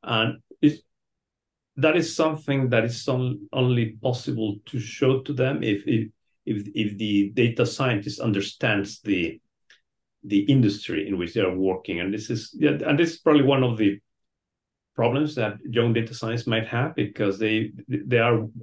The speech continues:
very well versed on, on, on the statistics, they're well versed in computing, but sometimes they don't understand the business.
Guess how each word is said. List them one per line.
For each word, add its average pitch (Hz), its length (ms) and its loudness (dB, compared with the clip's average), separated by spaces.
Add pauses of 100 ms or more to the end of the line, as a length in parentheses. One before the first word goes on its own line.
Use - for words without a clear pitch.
very 113 200 6
well 110 240 4
versed 110 460 0
on, 113 260 -4
on, 110 520 -2
on 110 320 -4
the 110 420 0
statistics, 135 680 0
they're 107 160 2
well 110 160 4
versed 107 260 -2
in 104 160 -4
computing, 123 680 -2 (500)
but 120 440 0 (1080)
sometimes 123 580 0
they 117 140 4
don't 123 300 2
understand 113 840 -2
the 127 100 0
business. 135 540 -2